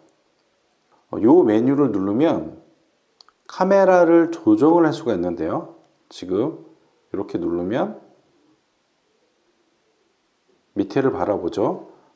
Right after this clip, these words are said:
다시 누르면 위에를 바라봅니다.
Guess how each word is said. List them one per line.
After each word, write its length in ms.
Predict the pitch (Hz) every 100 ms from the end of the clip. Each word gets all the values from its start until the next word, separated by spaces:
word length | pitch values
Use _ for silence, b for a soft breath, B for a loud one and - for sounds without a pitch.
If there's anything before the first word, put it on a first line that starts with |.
| _
다시 300 | - 90 104
누르면 560 | 85 82 82 117 226 - _ _ _ _ _ _ _ _ _ _
위에를 460 | - 85 113 135 127
바라봅니다. 800 | 85 85 82 78 78 80 147